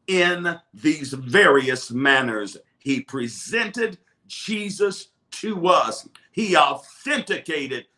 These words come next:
Jesus as the Savior of the world. Hallelujah. And that by believing in Jesus, one might have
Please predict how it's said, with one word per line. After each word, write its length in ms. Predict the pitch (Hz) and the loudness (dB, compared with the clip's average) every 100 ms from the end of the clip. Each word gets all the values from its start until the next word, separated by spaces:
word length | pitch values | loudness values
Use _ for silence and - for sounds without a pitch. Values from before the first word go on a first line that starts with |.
| _ | _
Jesus 680 | - - 240 233 226 226 214 | -18 -10 -6 -4 -6 -6 -4
as 580 | 180 208 202 170 135 127 131 - _ | 0 2 4 2 0 -6 -8 -10 _
the 140 | - 123 | -14 -14
Savior 720 | - - 175 156 123 127 123 | -14 -10 -6 -6 -6 -6 -4
of 100 | 120 | -4
the 120 | 113 | -6
world. 600 | 113 123 131 110 92 - - _ _ - | -8 -6 -4 -4 -6 -12 -20 _ _ 0
Hallelujah. 800 | 139 131 120 113 151 135 117 - | 2 2 -2 -2 -2 -2 -4 -8
And 340 | 156 160 165 143 | -6 -4 -4 -4
that 260 | 160 - | -4 -4
by 260 | 131 151 147 | 0 0 0
believing 720 | 160 170 220 294 311 311 302 | -6 -10 -10 -8 -10 -10 -10
in 220 | 311 302 | -10 -10
Jesus, 600 | 254 320 294 220 160 107 - _ _ _ | -8 -6 -6 -6 -6 -8 -12 _ _ _
one 600 | 101 120 170 156 139 123 | -10 0 4 4 2 -2
might 300 | 139 156 135 - - | 2 2 2 -8 -16
have 540 | 139 160 151 131 110 | -8 -4 -2 -4 -6